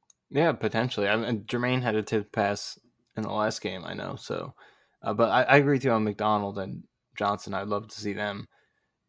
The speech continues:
make a big play in the passing game to kind of show us that,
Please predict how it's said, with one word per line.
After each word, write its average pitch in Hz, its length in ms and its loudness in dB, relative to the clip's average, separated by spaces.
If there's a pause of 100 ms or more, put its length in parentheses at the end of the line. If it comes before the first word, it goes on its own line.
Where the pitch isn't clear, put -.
(160)
make 123 160 2
a 110 60 -4
big 107 200 2
play 104 200 2
in 98 80 -4
the 101 40 -10
passing 101 440 -2
game 98 200 -8
to - 80 -18
kind 98 240 -8
of 98 120 -10 (400)
show 143 260 4
us 117 140 2
that, 104 260 4